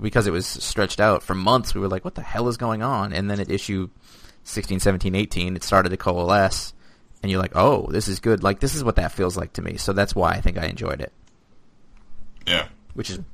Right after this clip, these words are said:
Speaker 1: yeah.
Speaker 2: I mean, this is, this is epically spanning. We go from the first man, Anthro, to, uh, the last man, uh,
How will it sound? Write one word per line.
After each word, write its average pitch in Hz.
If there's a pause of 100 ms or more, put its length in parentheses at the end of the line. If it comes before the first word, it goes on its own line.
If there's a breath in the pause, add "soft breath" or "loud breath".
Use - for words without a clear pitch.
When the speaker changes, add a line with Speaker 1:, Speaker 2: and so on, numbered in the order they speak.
Speaker 1:
yeah. 151
Speaker 2:
I 139
mean, 170
this 202
is, 170
this 190
is 156
epically 160
spanning. 135
We 120
go 127
from 131
the 117
first 131
man, 110
Anthro, 107 (140)
to, 104
uh, 98 (360 soft breath)
the 104
last 110
man, 95
uh, 92